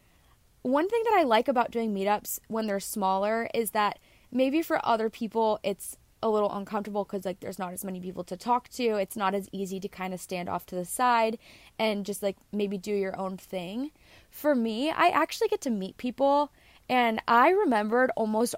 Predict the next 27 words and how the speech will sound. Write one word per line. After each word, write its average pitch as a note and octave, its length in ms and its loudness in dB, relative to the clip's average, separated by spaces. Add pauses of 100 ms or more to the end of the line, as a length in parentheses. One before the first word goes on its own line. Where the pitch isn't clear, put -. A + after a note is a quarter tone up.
all D#4+ 260 8
of F4+ 120 2
the - 80 2
girls' C4+ 340 6
names, A3+ 680 0
which A#3 360 2
I A3+ 220 4
never C4+ 520 6
do, G3 220 4
you F3 160 2
guys. E3 400 0 (340)
Even D#4 320 2
in, D#4+ 140 2
like, C4+ 260 0
sorority A#3+ 420 4
recruitment G3+ 560 0 (100)
in F3+ 320 -2 (120)
college, F3 480 0 (100)
I A3 280 6
cannot F#3+ 520 2
remember G3 380 0
names F#3 380 -4
for F#3 100 -4
the E3+ 120 -4
life E3 340 -4
of A#3+ 160 -6
me. E4+ 300 -4